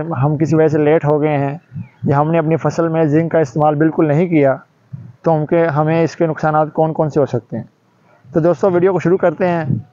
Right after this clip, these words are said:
तमाम दोस्तों से गुजारिश है कि हमारा channel subscribe करें। हम आपको इंशाल्लाह जो ज़राअत के हवाले से मालूमात हैं affirm करते रहेंगे।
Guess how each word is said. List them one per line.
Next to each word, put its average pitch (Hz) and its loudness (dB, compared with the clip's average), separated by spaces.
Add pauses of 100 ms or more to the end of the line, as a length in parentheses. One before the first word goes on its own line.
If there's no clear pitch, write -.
(440)
तमाम 165 0
दोस्तों 180 2
से 180 2
गुजारिश 165 2
है 175 2
कि 170 0
हमारा 160 0
channel 156 0
subscribe 151 0
करें। 160 0 (640)
हम 156 0
आपको 160 0
इंशाल्लाह 160 0
जो 156 2 (1120)
ज़राअत 151 2
के 175 0
हवाले 156 0
से 160 0
मालूमात 147 2
हैं 151 2
affirm 151 0
करते 147 -2
रहेंगे। 156 0